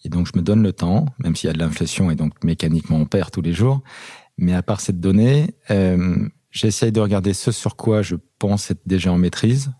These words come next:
Donc, des choses très simples d'investissement dans la bourse, par exemple. Il y a des sociétés que je suis, que ce soit aux États-Unis, en France, et cetera. Et donc,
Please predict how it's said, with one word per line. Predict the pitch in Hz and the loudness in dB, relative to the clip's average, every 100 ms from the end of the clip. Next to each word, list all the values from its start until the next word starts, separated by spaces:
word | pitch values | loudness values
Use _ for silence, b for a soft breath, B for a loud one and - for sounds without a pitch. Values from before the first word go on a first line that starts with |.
| - | -16
Donc, | 110 78 | -12 -10
des | 73 71 | -8 -10
choses | - - 87 - | -10 -6 -6 -6
très | - 87 | -6 -4
simples | - 104 95 | -2 2 2
d'investissement | 80 80 - - - 78 | 2 -2 -6 -8 -2 0
dans | |
la | 80 | 0
bourse, | 78 90 - | 0 -2 -2
par | - 73 | -6 -6
exemple. | 73 90 - B B B B B - | -2 -2 -4 B B B B B -6
Il | |
y | |
a | 82 | -4
des | |
sociétés | 82 80 - - 85 | -2 -4 -4 -2 -2
que | |
je | 85 | -2
suis, | 80 - 95 98 | -4 0 2 2
que | - | -2
ce | |
soit | - 80 | -6 -6
aux | |
États-Unis, | 76 85 87 87 87 | -4 -4 0 2 4
en | 82 | 2
France, | - 95 87 | -2 -2 -2
et | 82 | -6
cetera. | - 87 87 90 | -6 -4 -2 0
Et | |
donc, | 78 80 | 0 -2